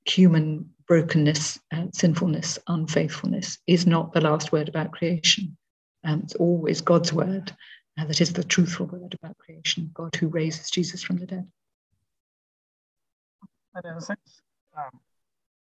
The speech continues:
Speaker 2: the incarnation is what creation was always aiming at and driving at, or what God was always aiming at and driving at in creation. Uh, in some, uh,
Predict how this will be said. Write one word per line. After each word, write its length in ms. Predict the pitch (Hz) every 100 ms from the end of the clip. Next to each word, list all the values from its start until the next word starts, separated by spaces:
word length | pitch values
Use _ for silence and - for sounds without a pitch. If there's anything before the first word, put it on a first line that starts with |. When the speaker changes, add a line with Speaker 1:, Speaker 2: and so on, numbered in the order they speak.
| _ _
Speaker 2:
the 100 | 143
incarnation 680 | 160 151 165 151 156 139 143
is 320 | 165 156 131 _ _ _ _ _ _ _
what 280 | 139 143 -
creation 680 | - 160 156 - 160 139
was 220 | 139 135 131
always 540 | 160 147 143 135 135 120 - _ _ _ -
aiming 260 | 175 180 143
at 200 | 139 139
and 160 | 147 127
driving 380 | 151 147 135 120
at, 160 | - -
or 100 | 131
what 220 | 135 143
God 260 | 156 151
was 120 | 131 131
always 240 | 131 131
aiming 240 | 127 127 123
at 140 | 120
and 80 | 127
driving 320 | 127 120 120
at 100 | 120
in 100 | 123
creation. 540 | 131 131 127 123 - 127 - -
Uh, 200 | 131 123 - _ - - _ 123
in 120 | 123
some, 260 | - - 117 _ _ _ _ _ _
uh, 60 | -